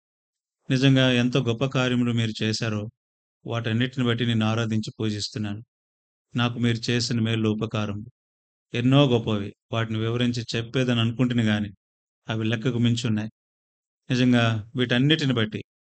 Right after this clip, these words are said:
నేను కృతజ్ఞుడనై నిన్ను ఆరాధిస్తున్నాను, నిన్ను పూజిస్తున్నాను, నిన్ను కీర్తిస్తున్నాను, నిన్ను ఘనపరుస్తున్నాను, నిన్ను మహిమపరుస్తున్నాను. నీ జ్ఞానము, నీ ఐశ్వర్యం, నీ ప్రభావ మహిమలు, వాటన్నిటి నుంచి వర్ణించడానికి వీలు పడిన నా జీవితంలో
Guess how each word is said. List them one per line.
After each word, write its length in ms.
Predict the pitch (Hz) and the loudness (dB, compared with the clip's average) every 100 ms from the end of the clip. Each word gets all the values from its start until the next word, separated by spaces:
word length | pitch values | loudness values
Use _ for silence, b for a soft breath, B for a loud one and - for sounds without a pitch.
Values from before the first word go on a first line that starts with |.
| _ _ _ - | _ _ _ -2
నేను 200 | 120 120 | 0 0
కృతజ్ఞుడనై 580 | 123 131 139 139 131 127 | 0 2 4 6 6 4
నిన్ను 220 | 120 113 | 2 2
ఆరాధిస్తున్నాను, 640 | 110 110 104 98 113 110 113 | 2 0 -2 -6 -8 -8 -4
నిన్ను 260 | 120 120 | 0 0
పూజిస్తున్నాను, 600 | 117 139 123 - 110 104 | 4 4 4 -2 -6 -4
నిన్ను 160 | 113 113 | -4 -4
కీర్తిస్తున్నాను, 760 | - 123 123 107 - 113 107 - _ _ _ _ | -2 -4 -2 -6 -6 -8 -8 -14 _ _ _ _
నిన్ను 180 | 117 117 | -2 0
ఘనపరుస్తున్నాను, 760 | 113 120 117 110 - 110 107 104 123 | 0 0 0 -2 -4 -8 -8 -10 -6
నిన్ను 220 | 120 120 | 0 2
మహిమపరుస్తున్నాను. 800 | 117 123 123 117 107 - 107 107 | 4 2 0 -4 -4 -6 -8 -4
నీ 140 | 117 | -2
జ్ఞానము, 480 | 120 117 120 123 120 123 - _ _ 127 | 0 0 2 2 2 0 -10 _ _ 0
నీ 60 | |
ఐశ్వర్యం, 640 | 127 135 131 123 113 110 107 107 _ _ _ | 2 2 2 0 0 0 -2 -8 _ _ _
నీ 120 | 131 | 0
ప్రభావ 380 | 127 120 117 120 | 2 2 4 4
మహిమలు, 500 | 117 110 117 110 104 - _ _ _ - | 2 0 0 0 -4 -8 _ _ _ -2
వాటన్నిటి 580 | 131 131 131 143 151 151 | 0 4 4 6 4 4
నుంచి 140 | 139 131 | 0 2
వర్ణించడానికి 760 | 117 117 139 139 - 123 120 | 0 4 4 2 0 0 0
వీలు 240 | 110 113 110 | 0 -2 -2
పడిన 280 | 110 107 107 | -2 0 2
నా 160 | 107 107 | 2 2
జీవితంలో 580 | 107 117 120 113 107 | 2 -2 -2 -2 -2